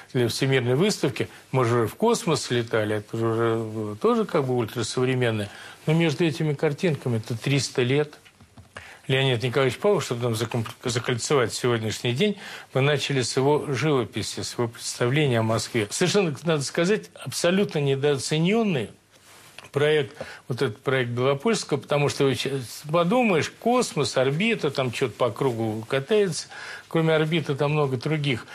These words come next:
ассоциаций, привязывающих это к этому времени. И, конечно, потрясающий Филонов, который это всё вот почему-то сумел увидеть.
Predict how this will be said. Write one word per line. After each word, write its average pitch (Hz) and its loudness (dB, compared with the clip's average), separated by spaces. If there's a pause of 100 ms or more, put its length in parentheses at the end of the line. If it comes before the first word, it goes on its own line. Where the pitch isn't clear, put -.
(160)
ассоциаций, 151 0
привязывающих 147 0
это 117 -4
к - -4
этому 127 0
времени. 113 0 (320)
И, 123 -2
конечно, 143 0
потрясающий 120 0
Филонов, 151 0
который 120 0
это 120 -2
всё 165 -2
вот 127 -2
почему-то 123 -2
сумел 120 0
увидеть. 110 0